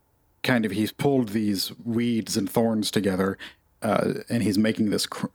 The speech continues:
this crown, and, um, the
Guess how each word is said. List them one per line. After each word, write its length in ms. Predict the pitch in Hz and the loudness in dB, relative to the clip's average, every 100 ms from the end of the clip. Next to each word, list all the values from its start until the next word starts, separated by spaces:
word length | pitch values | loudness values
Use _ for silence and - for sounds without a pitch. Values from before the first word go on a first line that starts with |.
| - | -4
this 140 | 110 | -4
crown, 520 | - 120 107 95 92 101 _ _ _ _ _ - | 0 0 2 2 0 -6 _ _ _ _ _ -2
and, 500 | 120 107 98 92 95 _ _ _ _ - | 0 2 0 0 -6 _ _ _ _ -2
um, 560 | 104 - - - 71 - _ _ _ _ - | 0 0 -4 -8 -10 -16 _ _ _ _ -10
the 720 | 98 120 117 110 104 101 | -2 0 0 0 0 -2